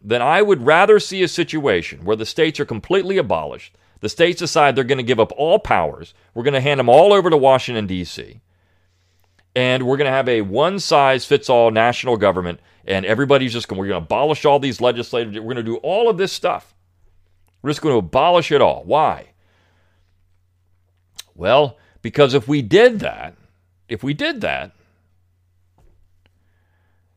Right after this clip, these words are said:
then, uh, at least we would have all the problems solved of this, well, we're gonna do this, we're gonna, the states are gonna do this, states are gonna do that. We, we could just say, "No, we're, we're, we're gonna have a president, just like a governor."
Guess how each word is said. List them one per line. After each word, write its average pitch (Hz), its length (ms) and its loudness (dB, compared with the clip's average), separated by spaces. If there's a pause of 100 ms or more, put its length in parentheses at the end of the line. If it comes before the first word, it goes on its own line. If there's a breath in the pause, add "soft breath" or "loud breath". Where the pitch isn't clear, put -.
(380)
then, 139 580 0 (1040)
uh, 113 360 0 (160)
at 139 120 -2
least 208 300 0
we 220 80 -4
would 165 160 0
have 139 360 0
all 143 280 0
the 123 80 0
problems 131 600 2
solved 113 580 6
of 107 120 -2
this, 107 200 -4
well, 110 160 2
we're 123 80 -4
gonna 113 160 -4
do 113 120 -2
this, 120 220 4
we're 101 60 -12
gonna, 107 120 -10
the 95 60 -12
states 143 280 2
are 123 40 -8
gonna 120 140 -2
do 110 60 -2
this, 117 160 2
states 120 180 -2
are - 20 -20
gonna 110 120 -4
do 110 80 2
that. 123 100 -4
We, 208 140 -6
we 170 160 -12
could 185 80 -10
just 147 140 -6
say, 139 120 -2
"No, 214 160 -2
we're, 104 160 -2
we're, 113 320 -8
we're 135 80 -10
gonna 110 240 -6
have 95 80 -2
a 90 60 -8
president, 156 680 -2
just - 200 -10
like 104 160 -2
a 104 80 -4
governor." 120 580 -2